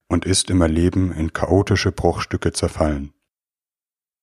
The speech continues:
Hängen bleiben, feststecken, nicht mehr loskommen. Das Gefühl, sich nicht mehr rühren zu können, in einem entsetzlichen Schrecken festzustecken,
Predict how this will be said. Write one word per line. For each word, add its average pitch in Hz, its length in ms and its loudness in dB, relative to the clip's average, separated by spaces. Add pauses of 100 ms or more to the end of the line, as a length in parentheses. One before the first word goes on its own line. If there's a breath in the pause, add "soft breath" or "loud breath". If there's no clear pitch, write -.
(1500)
Hängen 101 380 2
bleiben, 76 520 -4
feststecken, - 960 -4 (280)
nicht - 240 -2
mehr 92 100 4
loskommen. 82 760 0 (1500)
Das - 200 -2
Gefühl, 101 500 2
sich - 240 -2
nicht - 200 -2
mehr 87 160 -2
rühren 104 280 6
zu - 140 -4
können, 78 440 -4 (680)
in 90 100 2
einem 87 180 0
entsetzlichen 95 720 0
Schrecken - 440 -2
festzustecken, - 960 -2